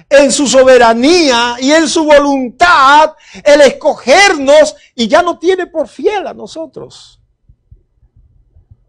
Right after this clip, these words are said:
Y nos pone en el ministerio.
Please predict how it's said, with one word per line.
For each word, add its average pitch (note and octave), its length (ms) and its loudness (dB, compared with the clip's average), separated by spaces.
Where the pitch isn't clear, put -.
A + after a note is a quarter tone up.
Y D#3+ 60 -12
nos E3 160 -8
pone F3 600 -8
en E3 160 -6
el D#3 100 -6
ministerio. D3 800 -14